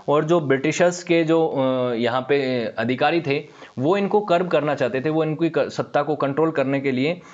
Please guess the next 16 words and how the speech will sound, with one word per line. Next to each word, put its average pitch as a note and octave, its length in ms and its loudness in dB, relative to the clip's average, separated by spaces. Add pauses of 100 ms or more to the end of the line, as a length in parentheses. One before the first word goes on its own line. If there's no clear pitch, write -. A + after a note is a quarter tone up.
(160)
इनके C#3+ 280 0
ऊपर E3 240 0 (320)
तरह D3 160 2
तरीके C#3+ 320 -2
के C3+ 120 -2
टैक्सेस B2+ 460 -2
लगाते A#2 340 0
थे, B2 160 -2
इनको A#2 240 -2
दबाव A2+ 360 2
में C3+ 100 0
लाने A#2+ 260 0
की A#2+ 100 -4
कोशिश A2 320 -4
करते A2+ 300 -2
थे। A#2 240 -4